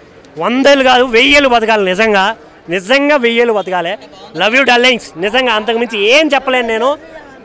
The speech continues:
చాలా అంటే చాలా ప్రభాస్ గారి acting హండ్రెడ్ పర్సెంట్ ఇచ్చారు ఆయన. ఆయన దేవుడుగా ఏమైతే ఉండాలో ఆ లక్షణాలన్నీ అలవర్చుకొని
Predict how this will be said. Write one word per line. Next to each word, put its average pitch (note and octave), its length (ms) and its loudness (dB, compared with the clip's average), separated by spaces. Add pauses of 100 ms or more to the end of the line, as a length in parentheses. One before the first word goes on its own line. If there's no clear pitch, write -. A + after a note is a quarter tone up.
(120)
చాలా A#3+ 280 0
అంటే B3+ 180 -4 (100)
చాలా B3+ 420 2 (300)
ప్రభాస్ A3 400 2
గారి A#3+ 240 2
acting A3 680 -2 (520)
హండ్రెడ్ A3 440 -2
పర్సెంట్ G#3 300 -4
ఇచ్చారు F#3+ 260 -6
ఆయన. D#3 240 -8 (380)
ఆయన A3+ 300 0
దేవుడుగా A#3+ 880 -2 (920)
ఏమైతే B3+ 640 0
ఉండాలో A#3 540 0
ఆ F#3+ 160 -2
లక్షణాలన్నీ A3+ 680 -6
అలవర్చుకొని G#3+ 640 -8